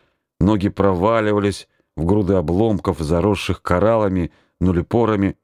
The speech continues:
наполненных разнообразными полипами, иглокожими, моллюсками. Всё же он попытался разобрать обломки, ища вход в капитанскую каюту, которая в каравеллах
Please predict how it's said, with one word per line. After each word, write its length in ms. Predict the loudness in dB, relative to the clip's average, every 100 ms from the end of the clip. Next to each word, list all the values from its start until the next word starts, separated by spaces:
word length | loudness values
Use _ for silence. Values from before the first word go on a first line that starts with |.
| _ _
наполненных 800 | 0 0 0 0 2 2 0 0
разнообразными 800 | -2 2 0 2 0 0 0 -2
полипами, 760 | 0 0 0 0 -2 -4 -6 -10 _ _ -2
иглокожими, 800 | 2 0 0 0 2 2 0 0
моллюсками. 800 | 0 0 0 -2 -4 -4 -4 -8 _ _ _ _ _
Всё 180 | -2 2
же 80 | 0
он 140 | 0
попытался 580 | -2 -2 -2 -2 0 0
разобрать 380 | 0 0 0 0
обломки, 500 | 0 0 -2 -6 -8 _ _ _
ища 360 | -2 -2 0 0
вход 380 | -2 -2 -2 -2
в 140 | -6
капитанскую 760 | -2 -2 0 -2 -2 -2 -2 0
каюту, 500 | 0 0 0 -2 -4
которая 380 | -2 0 0
в 100 | 0
каравеллах 640 | -2 -2 0 2 0 0